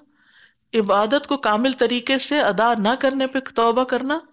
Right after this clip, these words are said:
और ख़ासुल ख़ास लोग जैसे इब्राहीम और इस्माइल, उनके तो कोई गुनाह नहीं थे, पैगंबर मासूम होते हैं,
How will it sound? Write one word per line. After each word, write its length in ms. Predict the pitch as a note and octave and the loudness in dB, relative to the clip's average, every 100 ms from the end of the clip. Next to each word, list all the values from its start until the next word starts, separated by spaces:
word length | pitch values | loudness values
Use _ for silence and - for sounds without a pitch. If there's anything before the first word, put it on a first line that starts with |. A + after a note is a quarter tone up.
| _ _ _ _ _ _ _ _ _ _ _ - | _ _ _ _ _ _ _ _ _ _ _ -2
और 220 | A3+ A3 | 0 0
ख़ासुल 440 | - C#4+ D4+ F#4 | 0 0 2 0
ख़ास 380 | F4 C4+ C4+ - | 2 2 0 0
लोग 220 | G#3+ G#3 | 0 0
जैसे 200 | F#3 F#3 | -2 -2
इब्राहीम 420 | F#3+ G3 F#3 G#3 | -2 -2 -2 -2
और 80 | G#3 | -2
इस्माइल, 420 | F#3 - E3+ F#3 | -4 -4 -4 -4
उनके 160 | G#3 A#3 | -6 -6
तो 120 | C4 | -6
कोई 120 | C4 | -6
गुनाह 300 | A3 A3 A#3+ | -4 0 0
नहीं 160 | C4 B3+ | 0 -4
थे, 100 | C#4+ | -8
पैगंबर 680 | D4 - - G#3+ A3+ A3+ B3 | -12 -16 -4 -2 0 0 2
मासूम 420 | A3 G3 B3 C#4+ | 0 0 -2 -2
होते 220 | C#4 C#4 | -2 -2
हैं, 220 | D#4+ G4 | -4 -6